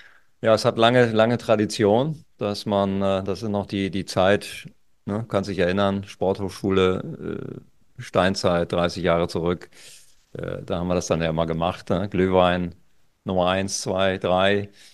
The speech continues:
Und dann mal gucken, wie lange man durchhält. Und ja, gestern Abend war wieder so ein Abend, ähm, da musste man das mal ein bisschen austesten, aber man wird ja vernünftiger, ne?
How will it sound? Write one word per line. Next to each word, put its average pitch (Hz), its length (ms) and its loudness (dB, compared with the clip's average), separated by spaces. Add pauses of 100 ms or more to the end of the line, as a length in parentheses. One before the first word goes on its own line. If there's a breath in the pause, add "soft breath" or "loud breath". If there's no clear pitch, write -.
(160 soft breath)
Und 101 60 -6
dann 92 100 0
mal 95 80 -2
gucken, 110 220 -2
wie 104 40 0
lange 101 180 4
man 101 140 2
durchhält. 131 420 4
Und 120 200 0
ja, 120 180 6
gestern 107 280 0
Abend 107 180 0
war 113 160 2
wieder 110 180 2
so 98 80 -2
ein 92 60 -4
Abend, 101 480 -2
ähm, 107 580 -6
da 101 140 -4
musste 107 280 -8
man 101 120 -4
das 101 120 -8
mal 104 80 -6
ein 101 60 -4
bisschen 104 160 -6
austesten, 101 480 0
aber 92 160 2
man 98 220 2
wird 101 140 0
ja 92 100 2
vernünftiger, 85 640 -4
ne? 104 220 -12